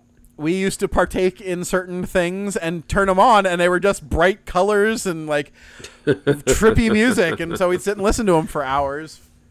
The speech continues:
Speaker 1: while doing our stuff. <laughs> So, thank you, college.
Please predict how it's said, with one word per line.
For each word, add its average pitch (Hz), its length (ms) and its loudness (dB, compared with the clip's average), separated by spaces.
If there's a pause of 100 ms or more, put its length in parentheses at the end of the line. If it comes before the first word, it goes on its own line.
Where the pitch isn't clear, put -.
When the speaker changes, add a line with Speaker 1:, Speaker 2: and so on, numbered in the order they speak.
(180)
Speaker 1:
while 160 440 -6 (460)
doing 180 200 2
our 196 140 -2
stuff. - 460 -10 (420)
<laughs> - 80 -10 (1500)
So, 113 280 -6 (460)
thank 156 160 -8
you, 165 80 -6
college. 135 440 -2